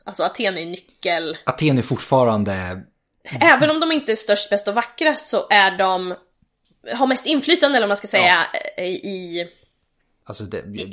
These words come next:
Speaker 2: större,
Speaker 1: kultur eller
Speaker 2: större
Speaker 1: liksom
Speaker 2: grekiska världen.
Speaker 1: Ja,
Speaker 2: Det,
Speaker 1: nej, men
Speaker 2: Aten
Speaker 1: visst.
Speaker 2: är den man
Speaker 1: De,
Speaker 2: ska
Speaker 1: de lever
Speaker 2: ha.
Speaker 1: på sitt namn,
Speaker 2: Ja,
Speaker 1: liksom.
Speaker 2: verkligen.
Speaker 1: Så att, eh, då ska vi, då skickar Filip, eh, Alexander och, eh,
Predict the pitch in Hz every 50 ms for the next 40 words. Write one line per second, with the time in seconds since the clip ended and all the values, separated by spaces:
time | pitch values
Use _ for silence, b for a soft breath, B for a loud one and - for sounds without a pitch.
0 | 208 - - - 277 254 - 143 127 127 269 269 247 208 196 226 - - 226 220
1 | 156 143 139 - - 127 117 - 117 120 120 113 101 117 - - 113 101 120 120
2 | 123 123 107 - - - 311 285 - - 208 175 196 262 254 269 131 254 - -
3 | 139 135 131 123 117 110 101 113 107 104 101 101 101 101 92 95 - 233 - -
4 | 285 269 269 277 269 247 240 - 254 233 226 202 - 202 180 - 117 110 110 90
5 | - - - - - 117 110 104 95 - 107 87 - B B B B B B B
6 | B B B _ - - - 196 190 190 196 - - _ _ - 208 - 202 196
7 | 247 330 285 294 294 - 262 269 226 208 277 269 - 285 277 - 233 214 - 202
8 | 180 170 175 160 - - - - - - - 175 170 160 - 175 156 - - -
9 | 165 170 185 208 254 302 349 415 453 508 508 508 - _ - 196 196 196 - _
10 | _ _ _ - 202 190 190 180 180 175 175 180